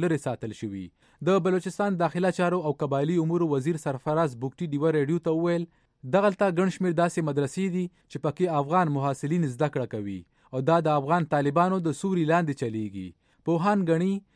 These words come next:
چې په سیمه کې د ترهګرۍ او توندروۍ د زیاتوالي یوه وجه دا هم ده چې د غیر رجسټرډ مدرسو شمیره ډېره زیاته شوې ده، او همدې له وجې د ترهګر فکر او مفکورې تبلیغ روان دی. کم چې ترهګرو او طالبانو لپاره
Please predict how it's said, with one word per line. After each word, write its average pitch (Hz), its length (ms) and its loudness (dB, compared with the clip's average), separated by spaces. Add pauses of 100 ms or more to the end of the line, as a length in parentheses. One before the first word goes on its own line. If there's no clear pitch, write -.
(100)
چې 135 100 -6
په 151 120 -2
سیمه 196 260 -2
کې 180 180 0
د 160 100 0
ترهګرۍ 147 540 0
او 151 140 0
توندروۍ 143 440 0
د 135 140 -2
زیاتوالي 165 500 0
یوه 143 260 2
وجه 156 240 0
دا 139 120 0 (100)
هم 185 180 0
ده 170 120 2 (380)
چې 151 140 -6
د 147 140 0
غیر 190 200 4 (260)
رجسټرډ 147 540 -2
مدرسو 139 440 0
شمیره 147 300 2 (400)
ډېره 190 220 6 (100)
زیاته 131 280 -2
شوې 120 280 -4
ده، 98 100 -10 (360)
او 139 100 -2
همدې 185 260 4
له 185 100 4
وجې 196 260 0
د 165 140 -4
ترهګر 147 380 -2 (120)
فکر 190 300 -2
او 147 60 0 (100)
مفکورې 151 560 0
تبلیغ 139 380 -2
روان 113 320 -6
دی. 95 100 -10 (380)
کم 165 120 4
چې 160 200 -4
ترهګرو 151 420 2
او 156 100 -2
طالبانو 156 480 2
لپاره 180 320 2